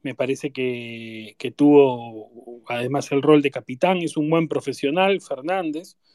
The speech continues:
Hay gente que lo cuestionó en su momento por, por decidirse de Alianza. Bueno, creo que son cosas que, que un profesional va eligiendo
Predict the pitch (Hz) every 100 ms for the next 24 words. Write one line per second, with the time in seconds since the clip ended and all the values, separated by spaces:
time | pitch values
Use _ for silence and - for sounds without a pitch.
0 | _ _ _ _ _ _ - 247 294 247
1 | 214 180 156 - 170 185 214 190 165 151
2 | 180 190 170 147 131 - 131 127 - 151
3 | 156 156 147 123 135 190 196 180 151 165
4 | 143 139 214 196 185 190 190 160 - 123
5 | 113 _ _ _ _ - 170 151 143 135
6 | 147 147 156 156 147 135 - 151 147 147